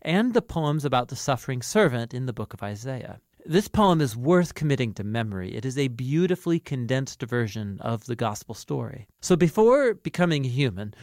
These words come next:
the Messiah pre-existed in a state of glory and equality with God. And unlike Adam, who tried to seize equality with God,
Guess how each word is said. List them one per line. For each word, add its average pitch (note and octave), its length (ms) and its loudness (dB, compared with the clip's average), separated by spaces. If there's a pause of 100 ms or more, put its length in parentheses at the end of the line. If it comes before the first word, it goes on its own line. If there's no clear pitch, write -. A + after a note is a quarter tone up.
(180)
the C#3+ 180 -4
Messiah F3+ 600 2
pre-existed D#3+ 1080 0
in A#2+ 160 -4
a A#2+ 60 -2
state D3 400 0
of A2+ 220 -10
glory B2 580 0
and A#2 160 -4
equality C#3+ 640 0
with G2+ 260 -10
God. - 440 -6 (240)
And C#3+ 160 0
unlike C4+ 400 4
Adam, A2 400 -2
who C#3 160 2
tried D3+ 320 0
to B2+ 40 -4
seize A3+ 460 0
equality A2+ 500 -2
with G2+ 260 -8
God, - 380 -6